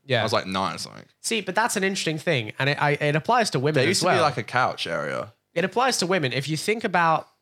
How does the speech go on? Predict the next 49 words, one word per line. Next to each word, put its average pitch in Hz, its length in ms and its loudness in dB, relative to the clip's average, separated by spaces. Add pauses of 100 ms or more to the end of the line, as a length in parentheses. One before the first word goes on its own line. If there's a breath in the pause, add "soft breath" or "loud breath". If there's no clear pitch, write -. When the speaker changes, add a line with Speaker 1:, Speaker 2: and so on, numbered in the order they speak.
(960)
Speaker 1:
anywhere 147 560 0
that 135 100 0
you 151 220 -2
go, 120 280 2
that 120 100 -4
you 127 240 -8
always 190 420 2
go 131 180 0
to, 127 160 -6 (160)
that, 123 80 -2
Speaker 2:
You, 127 60 2
Speaker 1:
like, 120 220 0
your 139 180 2
Speaker 2:
you 135 60 -2
Speaker 1:
local, 151 160 4
Speaker 2:
don't 113 200 2
see 104 520 0
a - 40 -14
part 98 260 0
of 87 60 -4
it. - 40 -4
Speaker 1:
there 175 200 4
is 160 140 0
one 196 300 2
part 220 240 2
of 151 60 0
it 139 120 -2
that 139 80 -4
you've 131 240 -4
never, 175 420 0
ever 156 220 2
seen, 170 220 0
Speaker 2:
No, 175 120 4
there's 180 140 2
Speaker 1:
and 156 120 4
it's 156 200 4
Speaker 2:
two. 90 60 -2
Speaker 1:
the 147 260 0
opposite 151 460 -2
gender 131 580 2
toilet. 117 280 -2
Speaker 2:
There's 127 200 2
two. 87 360 0
There's 104 240 0
that, 113 240 2
and 101 80 -2
there's 101 140 -4
also 104 320 0
that 92 300 0